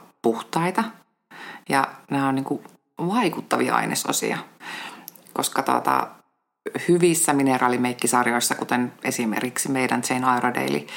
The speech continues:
niin ei ole talkkia täyteaineina, eikä vismuttia, parabeeneja tai hajusteita, elikkä ei siis mitään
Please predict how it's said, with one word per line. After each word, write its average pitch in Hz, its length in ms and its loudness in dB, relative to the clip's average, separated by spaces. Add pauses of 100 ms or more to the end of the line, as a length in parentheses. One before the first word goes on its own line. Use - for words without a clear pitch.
(240)
niin 131 160 2
ei 139 260 4
ole 123 260 2 (360)
talkkia 117 640 2
täyteaineina, 143 1000 0 (300)
eikä 131 380 0
vismuttia, 127 540 -2
parabeeneja 120 640 2
tai 123 200 0
hajusteita, 131 600 0
elikkä 143 300 0
ei 139 80 0
siis 135 180 -6
mitään 139 420 0